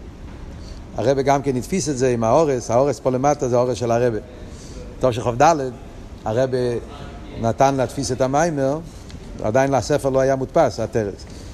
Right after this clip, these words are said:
הרב נתן את המיימר הזה להדפיס, והרב הוסיף לזה האורס, שזה האורס שרואים פה במיימר, שהרב הוסיף. אה, אפשר להגיד שהמיימר הזה הוא גם כן המשך למיימר הקודם.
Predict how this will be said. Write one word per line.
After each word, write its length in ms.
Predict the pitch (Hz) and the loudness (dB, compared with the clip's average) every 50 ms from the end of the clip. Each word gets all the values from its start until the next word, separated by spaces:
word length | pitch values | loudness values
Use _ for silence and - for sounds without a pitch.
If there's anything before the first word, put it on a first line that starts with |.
| - - - - | -16 -14 -8 -2
הרב 160 | 104 113 123 | 0 2 2
נתן 340 | 127 120 113 - 135 131 127 | 2 2 2 2 2 2 2
את 40 | 113 | 0
המיימר 340 | 123 120 127 131 135 127 123 | 0 0 0 0 0 0 0
הזה 180 | 123 120 131 131 | 0 0 2 2
להדפיס, 400 | 127 110 101 - - 175 175 139 | 2 0 0 0 0 0 2 2
והרב 240 | 131 127 131 131 | 2 2 2 2
הוסיף 260 | 123 113 - 139 117 117 | 0 -2 -2 -2 -2 -2
לזה 200 | 120 104 113 117 | -2 0 2 2
האורס, 360 | 147 170 165 147 139 117 - - - - - - | 4 4 2 0 -2 -4 -8 -14 -16 -16 -14 -10
שזה 260 | - - 110 110 139 | -6 -2 2 4 6
האורס 220 | 139 147 147 139 117 | 6 6 6 4 0
שרואים 300 | 135 127 127 131 135 127 | 0 0 2 2 2 2
פה 120 | 123 131 123 | 0 0 2
במיימר, 560 | 120 120 120 131 139 160 151 131 123 120 117 117 - - - - - - - - | 2 0 0 0 0 0 0 0 -2 -2 -2 -4 -8 -14 -16 -16 -14 -14 -14 -10
שהרב 400 | - - 110 107 110 120 120 113 117 113 113 | -4 -2 0 2 2 2 2 2 2 2 2
הוסיף. 360 | 107 107 101 - 131 123 110 - - - - - - - - - - - - - - - - - - - - - - - - - - - - - - - - | 2 0 -2 -2 -2 -4 -4 -4 -8 -16 -16 -16 -16 -16 -16 -16 -16 -14 -14 -14 -12 -12 -12 -12 -12 -14 -14 -14 -14 -14 -14 -16 -16 -16 -16 -16 -10 -4 0
אה, 60 | 117 120 120 120 120 120 123 123 120 120 120 120 120 117 120 120 120 - - - - - | 2 4 4 6 4 4 4 4 4 2 2 0 0 -2 -4 -6 -10 -14 -16 -12 -8 -4
אפשר 220 | - - 165 170 | 2 4 6 6
להגיד 360 | 190 185 170 156 151 175 185 | 6 6 4 2 2 0 0
שהמיימר 460 | - 170 147 139 147 151 165 160 156 143 | 0 0 0 2 2 0 2 2 2 2
הזה 460 | 139 131 120 135 135 143 151 156 160 | 2 2 2 2 2 2 2 2 2
הוא 140 | 151 139 131 | 0 2 2
גם 180 | 139 143 151 | 2 2 2
כן 120 | - 160 143 | 0 0 2
המשך 360 | 131 160 190 160 - 143 120 | 2 2 2 2 0 -2 -2
למיימר 360 | 135 127 131 131 127 127 123 | 0 0 0 0 0 0 -2
הקודם. 380 | 123 117 - 127 123 139 135 | -2 -2 -2 0 0 0 0